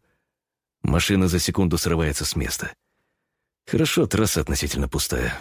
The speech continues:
потому что я гоню как умалишенный. Пропускаю сигналы светофора, виляю из ряда в ряд, подрезая других водителей. Плохо соображаю, что со мной происходит.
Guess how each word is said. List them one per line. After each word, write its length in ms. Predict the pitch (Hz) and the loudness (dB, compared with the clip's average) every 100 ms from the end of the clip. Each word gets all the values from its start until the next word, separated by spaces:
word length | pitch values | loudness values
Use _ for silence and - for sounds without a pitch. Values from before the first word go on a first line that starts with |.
| - | -8
потому 300 | - 85 87 | -4 0 0
что 140 | - | 2
я 120 | 92 85 | 2 2
гоню 260 | 90 90 | 2 2
как 180 | 85 78 | 0 0
умалишенный. 680 | 80 85 87 - 67 - - _ _ _ _ _ _ | 2 2 2 0 -2 -6 -10 _ _ _ _ _ _
Пропускаю 460 | - - 95 - 92 | -2 0 0 2 2
сигналы 400 | 85 92 92 78 | 2 2 2 2
светофора, 720 | - 73 76 - 101 87 69 - _ _ _ | 0 -2 -2 0 2 2 0 -6 _ _ _
виляю 380 | - 92 104 98 | 0 2 4 4
из 100 | 85 | 4
ряда 240 | 90 85 | 2 2
в 80 | 82 | 2
ряд, 240 | 87 85 - | 2 0 0
подрезая 400 | 85 87 85 82 | 0 0 0 0
других 360 | 87 82 80 | 0 0 0
водителей. 540 | 92 85 82 69 64 - _ _ _ _ _ _ _ | 0 0 0 -2 -4 -8 _ _ _ _ _ _ _
Плохо 340 | - 104 90 - | 2 4 4 0
соображаю, 600 | 76 69 80 82 85 67 | 0 0 0 2 0 0
что 160 | - | -2
со 140 | 71 71 | -2 -2
мной 140 | 69 | -2
происходит. 600 | - 78 - - - - | -2 -4 -2 -4 -6 -10